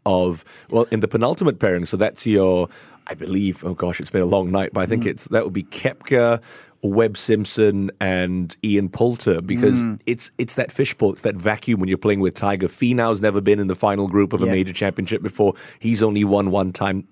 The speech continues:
Speaker 1: Molinari's not gonna back down from that pressure. He beat Tiger three times at the Ryder Cup at Le Golf
Speaker 2: Yes.
Speaker 1: Nacional last
Speaker 2: Yeah,
Speaker 1: year,
Speaker 2: yeah.
Speaker 1: and he won Tiger's event by eight. And remember, the last time Tiger led after nine holes was the Open Championship,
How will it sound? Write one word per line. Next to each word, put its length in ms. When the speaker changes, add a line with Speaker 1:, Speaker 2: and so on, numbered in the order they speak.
Speaker 1:
Molinari's 640
not 180
gonna 160
back 200
down 180
from 120
that 120
pressure. 240
He 140
beat 280
Tiger 320
three 240
times 300
at 60
the 80
Ryder 240
Cup 220
at 60
Le 120
Golf 220
Speaker 2:
Yes. 20
Speaker 1:
Nacional 480
last 220
Speaker 2:
Yeah, 120
Speaker 1:
year, 120
Speaker 2:
yeah. 200
Speaker 1:
and 120
he 60
won 160
Tiger's 340
event 260
by 260
eight. 180
And 120
remember, 380
the 120
last 320
time 200
Tiger 440
led 280
after 300
nine 320
holes 520
was 240
the 140
Open 260
Championship, 760